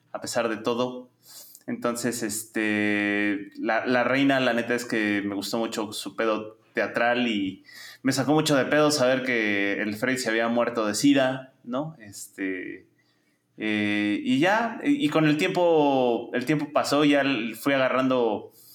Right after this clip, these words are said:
o sea, siempre, musicalmente fue siempre una pieza que me gustó mucho, pero ya después como que fui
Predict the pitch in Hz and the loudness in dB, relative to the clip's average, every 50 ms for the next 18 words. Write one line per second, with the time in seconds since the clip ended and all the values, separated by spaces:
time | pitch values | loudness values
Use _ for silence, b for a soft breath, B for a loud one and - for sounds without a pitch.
0 | B B B B B B B B _ - - 139 - 165 165 160 165 - 185 - | B B B B B B B B _ -4 -2 2 2 2 2 2 2 0 0 0
1 | - 190 - - - 139 156 151 147 156 156 170 170 180 190 190 185 - 180 160 | 0 0 -2 -2 2 4 4 4 4 2 0 0 0 2 0 0 0 0 -4 -2
2 | - - 165 156 165 165 151 156 151 151 151 143 143 147 143 143 156 135 - 120 | 0 0 0 0 0 -2 0 0 0 2 2 2 2 0 0 0 0 -2 -2 -2
3 | 110 107 104 107 - - - 135 135 135 131 131 - 135 127 - 113 110 110 113 | -4 -4 -4 -8 -8 -4 -2 0 0 0 0 0 -2 -4 -4 -2 -2 0 2 2
4 | 117 113 113 120 117 117 - 127 110 101 95 98 98 101 - - 117 113 113 113 | 0 0 -2 -4 -4 -4 -4 -4 -2 -2 -4 -4 -8 -12 -8 -4 -2 -2 -2 -2
5 | 113 - - | -4 -8 -16